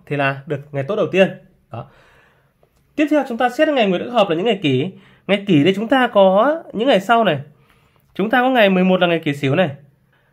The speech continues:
Ngày hai mươi mốt là ngày Kỷ Hợi và ngày mùng một là ngày Kỷ Mão. Thì Kỷ Mão nó phạm ngày Nguyệt Kiến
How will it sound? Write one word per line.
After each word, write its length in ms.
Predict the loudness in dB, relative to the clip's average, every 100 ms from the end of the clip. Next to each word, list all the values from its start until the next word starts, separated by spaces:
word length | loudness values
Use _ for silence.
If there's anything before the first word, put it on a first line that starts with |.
| _
Ngày 120 | -2
hai 120 | 2 4
mươi 60 |
mốt 120 | 4
là 80 | 4
ngày 120 | 2
Kỷ 120 | 2 2
Hợi 260 | 2 0
và 160 | 0 0
ngày 280 | 2 -2 -4
mùng 180 | -4
một 120 | 0 0
là 60 |
ngày 100 | 0
Kỷ 160 | -2 -2
Mão. 260 | -2 -4 -10 _
Thì 100 | -10
Kỷ 180 | -4 -2
Mão 240 | 0 0 -2
nó 80 |
phạm 220 | -4 -4 -4
ngày 100 | -4
Nguyệt 140 | -6 -4
Kiến 240 | -4